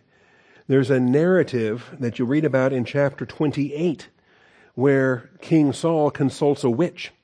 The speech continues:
And he actually tries to, with, with sorcery, with demonic, uh, powers, with demonic magical powers,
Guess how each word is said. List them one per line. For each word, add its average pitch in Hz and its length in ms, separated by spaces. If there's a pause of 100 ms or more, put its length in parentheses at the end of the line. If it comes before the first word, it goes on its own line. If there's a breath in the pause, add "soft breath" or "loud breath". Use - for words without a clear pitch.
(480 soft breath)
And 131 320
he 135 160
actually 143 600
tries 147 440
to, 139 340
with, 131 420
with 127 260 (280 loud breath)
sorcery, 143 600
with 131 160
demonic, 135 640
uh, 117 320
powers, 131 640
with 123 340
demonic 123 420
magical 123 380
powers, 131 480